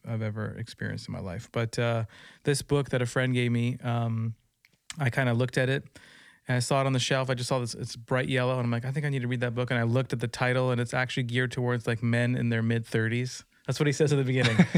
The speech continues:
Speaker 1: "If you're a man in your mid-thirties, this, that," I'm just like, "Are you, like, reading my journal?
Speaker 2: Yeah.
Speaker 1: What's going on? This
Speaker 2: <laughs>
Speaker 1: is crazy. This is, like, some kinda weird." Anyway, so I was just like, "Oh my goodness." So it's actually just ministering to me so much, just kind of helping me kind of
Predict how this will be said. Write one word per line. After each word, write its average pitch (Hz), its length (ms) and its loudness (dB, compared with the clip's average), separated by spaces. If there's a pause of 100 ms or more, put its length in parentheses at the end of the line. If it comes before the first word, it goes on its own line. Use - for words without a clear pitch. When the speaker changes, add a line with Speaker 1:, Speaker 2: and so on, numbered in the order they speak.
(100)
Speaker 1:
"If 147 160 2
you're 196 100 4
a 185 60 2
man 165 220 4
in 160 40 2
your 156 100 4
mid-thirties, 156 380 2
this, 147 140 0
that," 151 140 4
I'm 143 100 2
just 143 160 0
like, 135 140 2
"Are - 500 -18
you, 170 80 -2
like, 220 120 0
reading 151 200 2
my 127 120 2
journal? 123 380 2
Speaker 2:
Yeah. 147 160 10
Speaker 1:
What's 180 180 10
going 185 220 10
on? 160 140 8
This - 200 8
Speaker 2:
<laughs> - 60 4
Speaker 1:
is 131 60 4
crazy. 170 400 2
This 180 160 4
is, 131 160 2
like, - 420 -6 (120)
some 220 140 -8
kinda 135 300 0
weird." 135 460 0
Anyway, 147 320 2
so 131 400 2
I 135 160 2
was 135 100 2
just 135 160 0
like, 127 160 0
"Oh 143 100 0
my 139 140 2
goodness." 127 240 0
So 131 80 2
it's 127 140 -2
actually 139 300 0
just 120 120 -4
ministering 120 400 0
to 117 80 0
me 117 100 0
so 117 220 -2
much, 113 300 -2
just 117 180 -4
kind 117 160 -2
of 117 120 -2
helping 113 360 -2
me 117 140 0
kind 113 200 -2
of 113 200 -4